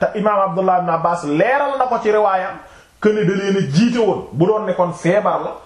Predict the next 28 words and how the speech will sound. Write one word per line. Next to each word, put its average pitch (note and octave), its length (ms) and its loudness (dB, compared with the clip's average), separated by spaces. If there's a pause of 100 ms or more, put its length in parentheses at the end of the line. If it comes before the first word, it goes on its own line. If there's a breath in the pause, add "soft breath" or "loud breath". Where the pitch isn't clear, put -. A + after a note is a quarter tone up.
(260 loud breath)
ñi E3 200 2
feebar F3 500 0
ni E3 120 -2
moom E3 220 2
alayhi D3+ 280 0
salaatu C3+ 280 0
wassalaam C3 360 -2
képp B3 280 0
ay B3+ 160 0
julli G#3+ 220 0
ni G3 140 -4
moom, D#3 200 0
mais D#3 160 0
kon D3 220 0
ñépp E3+ 240 0
duñ C#3 220 -6
julli C#3+ 180 -4
ni C3 60 -8
moom C3 160 0
ndax - 200 0
amuñu F3 240 0
ngànt. G#2+ 260 -4 (1500)
Allah, - 360 0 (2500 soft breath)
Allah. B2+ 440 2 (1500 soft breath)
Te D3 60 2
loolu E3+ 480 2 (480)
moom C3+ 300 2
nooy C4+ 160 2